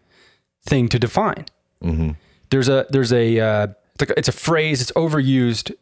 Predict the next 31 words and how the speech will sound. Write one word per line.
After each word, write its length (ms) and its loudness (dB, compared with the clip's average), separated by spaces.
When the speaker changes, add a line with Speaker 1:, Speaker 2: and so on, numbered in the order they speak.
Speaker 1:
a-, 180 -2
and 120 0
it's 100 -2
very 240 0
prevalent 680 0
in 80 0
our 120 -2
culture. 480 -4
And 100 0
that's 200 -4
"live 340 0
your 160 0
truth." 400 -8
I'm 60 -20
not 80 2
a 40 -2
fan 300 0
of 60 2
that 140 -4
phrase, 360 -8
because 180 0
then 140 2
it, 180 -8
it 160 0
sub-, 340 -4
it, 140 0
it, 180 -2
it 280 0
s-, 340 -4
suggests 800 -2
immediately 840 0